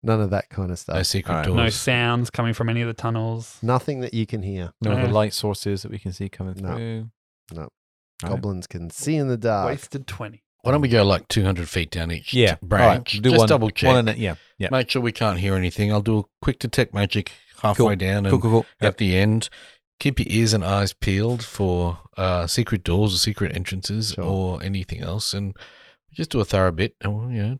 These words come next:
Speaker 2: two hundred feet down, if we can't find anything down each of these branches, then I think it's a bust.
Speaker 3: Done.
Speaker 1: All right. Who's leading the way?
Speaker 4: Reggie.
Speaker 1: All right, Reggie, just make a survival check for me,
Speaker 3: <laughs>
Speaker 1: please.
Speaker 2: Can we help him?
Speaker 1: No,
Speaker 3: Do,
Speaker 1: Reggie,
Speaker 3: do,
Speaker 1: this
Speaker 3: do,
Speaker 1: is Reggie
Speaker 3: do,
Speaker 1: leading.
Speaker 3: do,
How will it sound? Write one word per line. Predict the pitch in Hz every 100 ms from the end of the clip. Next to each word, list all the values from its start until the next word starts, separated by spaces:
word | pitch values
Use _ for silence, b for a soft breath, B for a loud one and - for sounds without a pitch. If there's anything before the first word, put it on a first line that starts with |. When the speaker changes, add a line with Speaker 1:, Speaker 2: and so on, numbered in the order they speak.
| -
Speaker 2:
two | 147
hundred | 131
feet | 113 113
down, | 98 90 127
if | 110
we |
can't | 104 117 107
find | 117 107
anything | 104 101 101
down | 101
each | 101 -
of | 104
these | 98
branches, | 98 98 117 110
then | 101 113
I | 110 -
think | 113 113
it's | 117
a |
bust. | 117 151 - -
Speaker 3:
Done. | - 101 90
Speaker 1:
All | 117
right. | 127 147 113
Who's | 185 160
leading | 160 160 135 127
the | 117
way? | 110 92 80 - _ -
Speaker 4:
Reggie. | 113 104 98 _ _ _
Speaker 1:
All | 123
right, | 110 -
Reggie, | 143 127
just | 135 147
make | - 135
a | 135
survival | 143 127 117 113 113
check | - 104 -
for | - 92
me, | 92
Speaker 3:
<laughs> | -
Speaker 1:
please. | - 170 - - 220 220 190 151 117 101 B B B B _ - _ _ _ _ - - _ _
Speaker 2:
Can | -
we | 113
help | 104 104 -
him? | 208 - - _ _ _ _ _ _ -
Speaker 1:
No, | 151 131
Speaker 3:
Do, | 131
Speaker 1:
Reggie, | 160 120 117
Speaker 3:
do, | 117
Speaker 1:
this | - 120
Speaker 3:
do, |
Speaker 1:
is | 127
Reggie | 120 131 - 120
Speaker 3:
do, |
Speaker 1:
leading. | 117 113 92 87
Speaker 3:
do, | 90 90